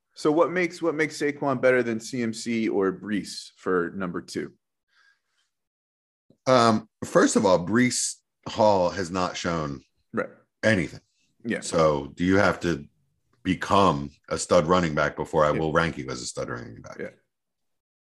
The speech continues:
Speaker 2: So, uh, and, and that's it for him. And then
Speaker 1: I agree.
Speaker 2: Yeah, with C M C, um, you know, I, everyone can get injured. I just said it, right?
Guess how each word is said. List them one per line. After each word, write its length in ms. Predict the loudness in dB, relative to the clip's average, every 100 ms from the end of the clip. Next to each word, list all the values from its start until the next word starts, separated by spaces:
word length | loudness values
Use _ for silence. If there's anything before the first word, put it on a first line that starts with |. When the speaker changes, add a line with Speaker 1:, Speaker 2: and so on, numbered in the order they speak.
| _ _ _ _ _ _ _
Speaker 2:
So, 200 | -4 2
uh, 480 | 2 4 4 6 4 2
and, 280 | 0 -2 -4
and 180 | -4 0
that's 220 | 0 2
it 220 | 0 0
for 140 | -6 -10
him. 260 | -10 -12 -10
And 140 | -6 -2
then 120 | 0
Speaker 1:
I 60 |
agree. 280 | 0 2 2 0 -18 _ _ _ -12
Speaker 2:
Yeah, 300 | -10 -8 -4
with 240 | 0 0
C 160 | 4 4
M 100 | 4
C, 460 | 4 4 4 0 -6 _ _ _ _ _ _ _ _ _ _ 2
um, 520 | 6 6 4 0 -4 _ _ _ _ _ _ _ _ _ _ _ _ _
you 120 | 2 6
know, 300 | 6 4 -2 -4
I, 100 | -4 -4 _ -20 -16 -16 -16 -20 _ _ _ _ _ _ _ _ _ _ _ _ _ -2
everyone 380 | 2 4 4 2
can 140 | 0
get 160 | 2 0
injured. 280 | -2 -2
I 100 | -2
just 220 | -2 -2 0
said 160 | -2
it, 100 | -2 0
right? 300 | 0 0